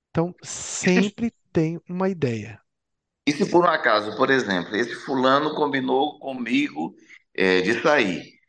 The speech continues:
Speaker 2: mas eu liguei, liguei e, é,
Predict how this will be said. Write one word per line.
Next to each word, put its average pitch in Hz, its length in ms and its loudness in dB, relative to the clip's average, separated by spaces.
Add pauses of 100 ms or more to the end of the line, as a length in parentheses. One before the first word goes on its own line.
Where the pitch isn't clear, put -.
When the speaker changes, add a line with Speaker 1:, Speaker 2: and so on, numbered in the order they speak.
(180)
Speaker 2:
mas 120 760 0
eu 123 160 -2
liguei, 117 440 0
liguei 139 580 -2 (180)
e, 123 680 -6
é, 101 340 -2